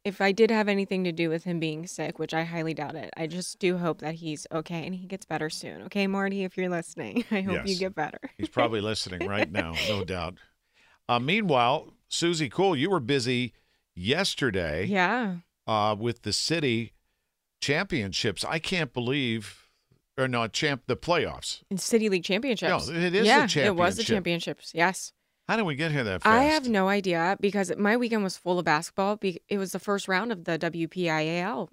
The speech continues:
Speaker 1: championships this past weekend.
Speaker 2: Right.
Speaker 1: Um, and I was at Avonworth in that terrible snowstorm.
Speaker 2: And I saw
Speaker 1: Uh,
Speaker 2: the Lopes won.
Speaker 1: Yes, the Lopes won, which was another great game. But yesterday's games, Alderdice,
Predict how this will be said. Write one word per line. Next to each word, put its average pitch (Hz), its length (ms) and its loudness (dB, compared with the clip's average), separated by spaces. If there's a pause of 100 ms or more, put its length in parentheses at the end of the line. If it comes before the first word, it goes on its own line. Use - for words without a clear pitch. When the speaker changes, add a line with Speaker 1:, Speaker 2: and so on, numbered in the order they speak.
Speaker 1:
championships 170 800 -2
this 175 140 -2
past 170 300 -4
weekend. 240 420 -4
Speaker 2:
Right. 135 340 0
Speaker 1:
Um, 180 140 0
and 170 80 2
I 170 80 4
was 170 160 2
at 165 120 4
Avonworth 180 800 2
in 170 140 -4
that 151 200 -4
terrible 196 320 2
snowstorm. 151 640 -6 (120)
Speaker 2:
And 101 120 -4
I 95 60 -2
saw 165 280 4
Speaker 1:
Uh, 104 40 2
Speaker 2:
the 98 140 -2
Lopes 107 480 0
won. 107 360 -2
Speaker 1:
Yes, 196 380 0
the 175 140 0
Lopes 175 340 0
won, 190 400 2
which 190 160 2
was 180 160 -4
another 175 340 0
great 180 280 0
game. 185 240 0
But 165 100 0
yesterday's 175 640 0
games, 147 340 -6
Alderdice, 196 680 0